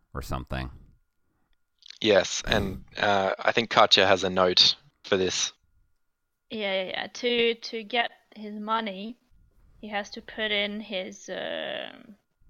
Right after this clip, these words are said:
Speaker 3: password that he put in the machine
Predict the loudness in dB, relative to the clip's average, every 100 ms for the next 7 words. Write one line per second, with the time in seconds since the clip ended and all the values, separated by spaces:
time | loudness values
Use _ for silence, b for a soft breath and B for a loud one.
0 | _ _ _ _ _ -4 0 0 0 -8
1 | -6 -6 -10 -18 _ _ _ _ -12 -12
2 | -14 -14 -16 _ _ -12 -8 -8 _ -20
3 | -20 _ -12 -10 -10 -10 -8 -10 -12